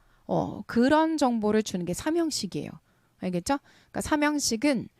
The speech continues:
누군가가 어떤 동작을 했는데 그 동작 때문에 영향받은 인간이 있어. 어, 그 정보를 주는 역할을 한다는 거죠.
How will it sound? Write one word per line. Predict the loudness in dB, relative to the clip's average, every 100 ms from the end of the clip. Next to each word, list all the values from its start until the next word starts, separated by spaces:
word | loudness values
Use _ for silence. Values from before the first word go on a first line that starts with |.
| _ -20 _ -4
누군가가 | 0 2 2 2 4
어떤 | 2 0
동작을 | 0 0 0 0 0
했는데 | 0 -2 -2 -2 2 2
그 | 2
동작 | 2 0 2 0 0 -2
때문에 | 0 2 2
영향받은 | 2 2 2 0 0
인간이 | -2 0 0
있어. | -2 -4 -4 -6 -10 _ _ _ _
어, | -8 -4
그 | 2 4
정보를 | 4 2 2 2
주는 | 0 -2 -2
역할을 | -4 -4 -2
한다는 | 0 0 -2
거죠. | -8 -16